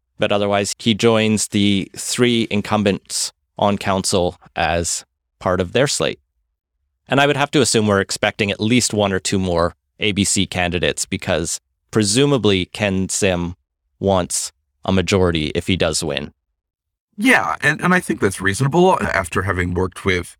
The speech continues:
Speaker 2: this council in various ways, their incumbent councillors must see the benefits of majoritarian rule. Also running for council, Vision Vancouver, for some reason.
Speaker 1: They announced their slate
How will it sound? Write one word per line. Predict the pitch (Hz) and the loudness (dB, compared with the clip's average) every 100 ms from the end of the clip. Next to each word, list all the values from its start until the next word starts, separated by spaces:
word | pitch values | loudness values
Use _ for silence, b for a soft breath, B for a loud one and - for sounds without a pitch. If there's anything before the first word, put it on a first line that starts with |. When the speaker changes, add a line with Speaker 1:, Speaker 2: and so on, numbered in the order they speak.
| - | -6
Speaker 2:
this | 101 117 - - - | -2 0 -2 -10 -10
council | 120 123 - 170 190 | -2 -2 2 4 4
in | - 107 101 98 | 4 2 2 0
various | 107 117 107 - | 0 2 0 2
ways, | 127 135 127 - | 2 2 0 -4
their | - 101 95 95 - _ - | 0 2 2 0 -8 _ -6
incumbent | 117 135 131 120 | -4 0 0 0
councillors | 123 117 135 131 107 | 0 0 0 0 0
must | 117 110 - - | -2 -2 -6 -6
see | - 170 | -2 -2
the | 143 | 0
benefits | 180 156 110 - - | 0 0 -2 -4 -2
of | 113 90 | -2 0
majoritarian | 90 92 85 - 85 85 85 | -2 -2 -4 -2 -2 -2 -4
rule. | 82 71 85 _ _ _ _ | -6 -8 -10 _ _ _ _
Also | 165 190 214 | 0 2 2
running | 135 127 117 | 2 2 0
for | 113 | -2
council, | 127 131 202 214 - _ _ _ - | -2 0 2 0 -2 _ _ _ -2
Vision | 262 262 | 0 2
Vancouver, | 254 226 269 220 135 92 | 0 2 2 2 0 -4
for | - - | -10 -4
some | 107 110 | 0 0
reason. | 92 87 85 58 - _ _ _ - 170 B B B | 0 -2 -4 -10 -14 _ _ _ -12 -12 B B B
Speaker 1:
They | 131 143 | 2 4
announced | 139 135 127 - | 4 2 0 -2
their | 120 123 | 0 2
slate | - - 123 123 - - | 0 2 2 2 -2 -10